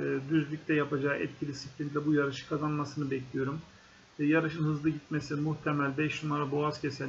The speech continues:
iki numara Kubilay Bey, e, önlere giden atlar. Belki, e, bilemiyorum, bu İbiş Bey de öne gidebilir. E, düzlük üzerinde,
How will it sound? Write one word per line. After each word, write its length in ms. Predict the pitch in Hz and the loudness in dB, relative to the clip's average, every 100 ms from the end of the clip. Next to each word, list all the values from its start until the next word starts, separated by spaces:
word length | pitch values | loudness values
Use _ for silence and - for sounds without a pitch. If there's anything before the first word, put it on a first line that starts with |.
| 135 | -4
iki 80 | 156 | -2
numara 200 | 151 143 127 | 0 -2 -2
Kubilay 420 | 143 147 147 143 | -2 2 2 2
Bey, 180 | 135 135 - - - - - - - | 2 0 -4 -20 -20 -20 -20 -18 -8
e, 40 | 147 156 - - 156 | -4 -4 -4 -6 0
önlere 380 | 151 151 156 | 2 4 4
giden 240 | 151 139 135 | 2 0 -2
atlar. 440 | 131 127 151 151 156 139 | -2 -4 -4 -4 -2 0
Belki, 320 | 143 131 147 | 0 0 -2
e, 400 | 156 151 135 139 | -2 -2 -4 -2
bilemiyorum, 380 | 147 147 139 139 | -2 0 -2 -2
bu 100 | 156 | -2
İbiş 360 | 151 147 131 | -2 -2 -4
Bey 140 | 147 139 | -4 -2
de 80 | 139 | -2
öne 220 | 135 135 | -2 -2
gidebilir. 540 | 127 139 143 147 151 - - - - - 151 | -2 -2 -4 -4 -6 -8 -20 -20 -20 -12 -2
E, 40 | |
düzlük 560 | 151 147 180 160 160 160 | -2 0 0 2 2 2
üzerinde, 600 | 151 143 143 156 165 | 2 2 2 2 2